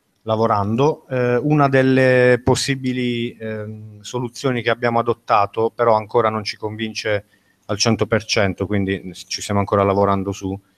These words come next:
è di, eh, avere delle camere, mm, una camera, eh, "intelligente", tra virgolette, che, eh, evita la collisione con, con i muri e con gli altri oggetti, quindi si, mm, posiziona in determinati punti,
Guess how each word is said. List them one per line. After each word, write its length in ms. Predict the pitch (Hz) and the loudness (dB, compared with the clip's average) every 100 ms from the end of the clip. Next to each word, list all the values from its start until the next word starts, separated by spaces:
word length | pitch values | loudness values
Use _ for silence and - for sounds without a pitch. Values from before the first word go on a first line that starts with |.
| _ _ | _ _
è 320 | - 135 131 135 | -2 0 2 -2
di, 380 | 127 135 131 - | 0 2 2 -2
eh, 320 | 127 117 117 | -2 0 0
avere 320 | - 127 127 120 | 0 2 4 4
delle 220 | 123 135 | 2 2
camere, 500 | 127 117 117 117 117 | 2 2 2 2 0
mm, 520 | 113 104 104 107 104 | -4 -8 -8 -10 -8
una 140 | 101 104 | -6 -2
camera, 1080 | 123 120 110 107 104 104 - 101 101 101 | 0 2 4 4 4 2 0 -4 -2 -2
eh, 60 | 85 | -4
"intelligente", 800 | 107 104 110 110 - 104 98 104 | -6 -6 -6 -2 -2 -2 -2 -4
tra 120 | 104 | -4
virgolette, 640 | 101 104 110 104 95 _ 120 | -4 -2 -2 0 -2 _ -12
che, 360 | - 120 110 - _ _ _ _ | -2 -2 -2 -6 _ _ _ _
eh, 280 | 113 107 107 | -6 -2 -2
evita 560 | 135 127 123 120 131 123 | 2 0 2 0 2 4
la 140 | 120 | 4
collisione 640 | 120 113 110 117 113 110 104 | 2 0 0 2 2 2 0
con, 600 | 117 107 104 104 104 - _ _ _ | 0 0 0 0 0 -4 _ _ _
con 240 | - 110 | -4 -2
i 40 | 113 | 2
muri 340 | 117 113 107 | 2 0 -2
e 40 | 101 | -2
con 140 | 110 | 0
gli 40 | |
altri 220 | 110 104 139 | 0 0 0
oggetti, 360 | 120 110 110 | 2 0 -2
quindi 180 | 120 113 | -4 -4
si, 220 | 110 117 | -2 -6
mm, 240 | 107 - 113 | -8 -14 -10
posiziona 640 | 120 110 123 - 131 120 | -6 -4 -6 -2 2 2
in 80 | 110 | 2
determinati 640 | 110 123 120 131 123 - | 0 0 0 2 2 -2
punti, 600 | 113 120 110 110 131 131 | -4 -2 -2 -4 -4 -4